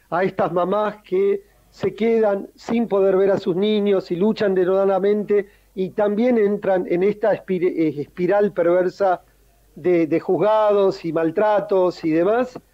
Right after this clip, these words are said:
pero lo que más estamos, este, recibiendo por ahora siguen siendo estos padres que, eh, están, eh, siendo denunciados y automáticamente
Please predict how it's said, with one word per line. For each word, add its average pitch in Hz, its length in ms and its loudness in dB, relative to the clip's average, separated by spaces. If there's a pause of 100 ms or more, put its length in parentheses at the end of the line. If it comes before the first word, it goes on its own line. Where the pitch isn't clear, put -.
(420)
pero 165 580 2
lo 170 200 0
que 165 140 0
más 196 260 -2
estamos, 196 520 -2
este, 165 360 0
recibiendo 180 640 0
por 165 160 0
ahora 185 460 0 (480)
siguen 208 360 0
siendo 214 320 0
estos - 280 -4
padres 226 480 0
que, 214 420 0 (480)
eh, 160 840 2
están, 180 720 -2
eh, 151 340 0
siendo 208 340 0
denunciados 208 640 0
y 208 40 -2
automáticamente 190 1300 -2